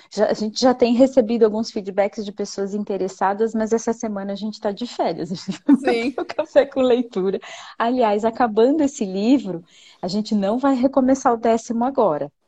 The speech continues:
Speaker 1: Eu acredito que a gente acaba
Speaker 2: Será
Speaker 1: ele
Speaker 2: que a gente
Speaker 1: antes.
Speaker 2: acaba antes de sexta? Não sei não, amiga.
Speaker 1: É, não sei. Dependendo, né? Vai depender da nossa rotina de férias. É... Mas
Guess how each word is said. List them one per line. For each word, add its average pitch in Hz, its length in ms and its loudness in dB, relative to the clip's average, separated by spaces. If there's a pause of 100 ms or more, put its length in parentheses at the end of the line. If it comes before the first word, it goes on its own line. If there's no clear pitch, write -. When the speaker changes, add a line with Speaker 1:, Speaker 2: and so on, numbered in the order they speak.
(200)
Speaker 1:
Eu 185 180 2
acredito 214 420 -2
que - 80 2
a 233 60 4
gente 226 240 2
acaba 208 440 2
Speaker 2:
Será 196 160 0
Speaker 1:
ele 220 100 0
Speaker 2:
que 220 80 2
a 196 80 2
gente 208 200 -2
Speaker 1:
antes. 226 160 2
Speaker 2:
acaba 226 440 -2
antes 214 280 -6
de 214 160 -8
sexta? 339 520 0
Não 302 140 -6
sei 349 260 -6
não, 370 300 -6
amiga. 262 240 -6
Speaker 1:
É, - 220 -4
não 180 100 -6
sei. 131 680 -2 (1500)
Dependendo, 170 640 -8
né? 190 280 -6 (120)
Vai 196 140 2
depender 208 360 0
da 220 120 0
nossa 240 240 0
rotina 233 440 0
de 233 140 -4
férias. 135 720 -4 (460)
É... 165 960 -2 (560)
Mas 180 880 -4